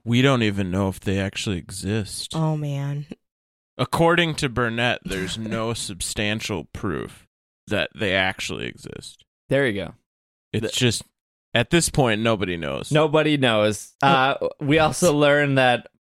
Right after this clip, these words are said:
Speaker 3: Professor Burnett has a huge crush on the Master Royale.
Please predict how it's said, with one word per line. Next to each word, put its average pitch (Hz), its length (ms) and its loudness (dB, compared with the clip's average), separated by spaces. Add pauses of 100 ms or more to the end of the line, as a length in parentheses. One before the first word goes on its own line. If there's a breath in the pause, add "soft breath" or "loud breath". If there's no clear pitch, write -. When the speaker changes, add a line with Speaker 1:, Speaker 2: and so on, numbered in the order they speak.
Speaker 3:
Professor 151 500 2
Burnett 127 480 2
has 120 340 2
a 117 140 4
huge 123 400 0
crush 127 420 0
on 113 220 0
the 117 220 2
Master 117 560 0
Royale. 123 720 4